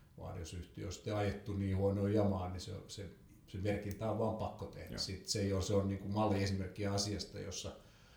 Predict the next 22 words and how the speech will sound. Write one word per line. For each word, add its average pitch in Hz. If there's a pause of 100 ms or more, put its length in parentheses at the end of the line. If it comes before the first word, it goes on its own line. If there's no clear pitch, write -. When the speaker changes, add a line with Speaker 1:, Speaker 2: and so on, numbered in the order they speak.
(140)
Speaker 1:
hallitus 98
ei 98
voi 104
neuvotella 98
joidenkin 95
velkojen 98
kanssa -
siitä, 92 (120)
tekeekö 95
se 85
sen 92
merkinnän 95
vai - (200)
ei, -
koska 95
se 85
per-, 92
silloin 85
se 90
niinku 92
ikään 92
kuin 98